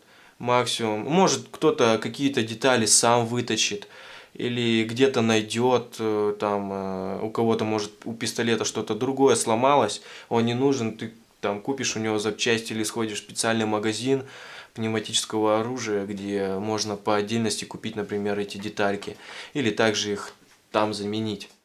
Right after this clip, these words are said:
Это были вот такие самые основные минусы этого пистолета, такие вот проблемки. Что ещё тут можно рассказать о минусах и плюсах? Больше таких вот минусов я, м,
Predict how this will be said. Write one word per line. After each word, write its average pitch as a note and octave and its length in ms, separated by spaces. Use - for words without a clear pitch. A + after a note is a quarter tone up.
Это C#3+ 240
были D#3 300
вот C#3 420
такие D#3+ 340
самые C#3+ 540
основные C3 840
минусы C#3+ 420
этого B2+ 280
пистолета, D3+ 680
такие B2 280
вот A#2 200
проблемки. B2 800
Что - 260
ещё G3+ 300
тут F3 180
можно D#3+ 500
рассказать C3+ 640
о A2 120
минусах C3+ 500
и A#2+ 60
плюсах? B2 640
Больше D3 720
таких B2+ 420
вот A#2+ 180
минусов C3 680
я, A2 600
м, - 680